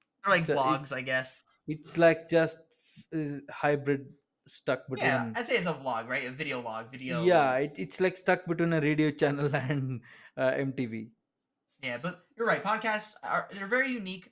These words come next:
Speaker 1: and I think they're cool 'cause they're, like, they're hi-, historical files, and they remind me of, like, when you're playing, like, s-, um, like, Fallout, and you log onto the computer and you, like, read through an audio file or something. Like, it's, like, a
Speaker 2: Mm-hmm.
Speaker 1: old, or, like, you pick up, like, a
Speaker 2: Yeah.
Speaker 1: recording tape from a video game and you're, like, listening to the narratives that people left behind.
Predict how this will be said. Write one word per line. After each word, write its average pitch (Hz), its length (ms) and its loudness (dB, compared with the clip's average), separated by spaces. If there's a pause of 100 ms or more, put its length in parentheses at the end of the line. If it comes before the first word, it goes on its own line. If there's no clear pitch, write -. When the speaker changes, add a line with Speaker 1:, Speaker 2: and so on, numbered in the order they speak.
Speaker 1:
and 175 100 -2
I 175 60 2
think 240 140 -4
they're - 140 -2
cool 180 260 -12
'cause 175 100 -12
they're, 170 100 -2
like, 165 140 -2
they're 151 160 -2
hi-, 160 320 -12
historical 151 460 -4
files, 139 400 -2
and 151 100 -10
they 147 80 -6
remind 160 400 2
me 180 140 0
of, 160 180 -2
like, 147 240 0 (240)
when 165 100 -6
you're 160 100 -2
playing, 175 220 0
like, 143 240 -2 (220)
s-, - 160 -20
um, 135 300 2
like, 131 160 -4
Fallout, 143 560 0
and 151 80 -10
you 143 80 -10
log 139 160 0
onto 139 200 -6
the 135 80 -12
computer 127 460 -6
and 139 100 -6
you, 139 80 -12
like, 127 180 -6 (140)
read 139 200 -20
through 143 140 -10
an 135 40 -10
audio 131 320 -2
file 156 360 2
or 160 100 2
something. 170 260 2
Like, 147 160 2
it's, 147 100 -4
like, 143 120 0
a 139 40 0
Speaker 2:
Mm-hmm. 143 60 -2
Speaker 1:
old, 151 340 0 (420)
or, 170 100 4
like, 160 180 6
you 170 60 4
pick 190 160 8
up, 160 80 8
like, 160 100 4
a 156 60 0
Speaker 2:
Yeah. - 20 -6
Speaker 1:
recording 165 420 0
tape 165 240 -2
from 165 120 -4
a 156 40 -4
video 160 300 0
game 170 280 2
and 160 100 0
you're, 156 100 0
like, 143 140 0
listening 160 320 -6
to 156 100 -14
the 151 100 -6
narratives 147 380 0
that 147 140 -6
people 165 240 -8
left 147 200 -4
behind. 135 480 -6